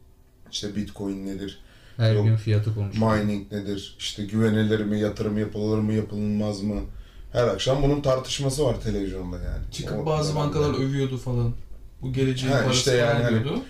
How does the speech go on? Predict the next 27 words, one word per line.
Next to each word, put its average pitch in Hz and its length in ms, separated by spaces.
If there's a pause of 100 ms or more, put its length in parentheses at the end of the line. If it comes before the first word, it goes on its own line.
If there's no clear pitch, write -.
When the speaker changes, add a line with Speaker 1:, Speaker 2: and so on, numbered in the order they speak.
Speaker 2:
Bazı, 107 240
Speaker 1:
bankalar 131 560
bununla 127 140
Speaker 2:
bazı 110 260
Speaker 1:
ilgili 123 100
Speaker 2:
ülkeler 117 200
Speaker 1:
çalışmalar 127 520
yaptı, 113 640
yapacak. 107 580
İşte - 240
şuraya 120 360
girecek. 110 480
İşte - 240
şu 127 120
ülke 120 560 (320)
kendi 113 380
parasını 113 460
çıkaracak. 104 600 (220)
İşte 113 240 (240)
ne 120 160
bileyim, 120 300
şu 120 220
firma 123 340 (680)
Bitcoin'e 113 460
yatırım 117 420
yaptı. 117 440 (1200)
Yapıyor, 120 540